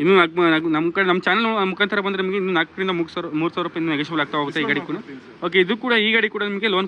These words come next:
Speaker 1: ಕೂಡ ಆಗುತ್ತೆ ಈ ಗಾಡಿ ಕೂಡ. ಮತ್ತೆ ಇನ್ನು ನಿಮಗೆ ಹಿಬಾ, ಇದು, ಇ-, ಆ, ಇದು ಕ್ರಾನ್ಸ್ ಆಟೋ ಲಿಂಕ್ಸ್ ಮತ್ತೆ ಹಿಬಾ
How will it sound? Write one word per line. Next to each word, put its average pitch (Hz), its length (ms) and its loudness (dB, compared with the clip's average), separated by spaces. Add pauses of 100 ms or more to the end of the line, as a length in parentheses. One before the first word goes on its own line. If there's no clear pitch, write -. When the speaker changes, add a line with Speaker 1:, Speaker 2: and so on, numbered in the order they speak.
Speaker 1:
ಕೂಡ 190 140 0
ಆಗುತ್ತೆ 165 260 -4
ಈ - 80 -6
ಗಾಡಿ 151 160 -12
ಕೂಡ. 143 80 -20 (240)
ಮತ್ತೆ 160 200 -12
ಇನ್ನು 214 180 -4
ನಿಮಗೆ 214 220 0 (140)
ಹಿಬಾ, 180 240 -4 (380)
ಇದು, 175 100 0 (120)
ಇ-, 175 100 2 (120)
ಆ, - 20 2 (240)
ಇದು 165 180 -2
ಕ್ರಾನ್ಸ್ - 240 -2
ಆಟೋ 190 140 -4
ಲಿಂಕ್ಸ್ 190 260 -2
ಮತ್ತೆ 175 180 -2
ಹಿಬಾ 170 160 0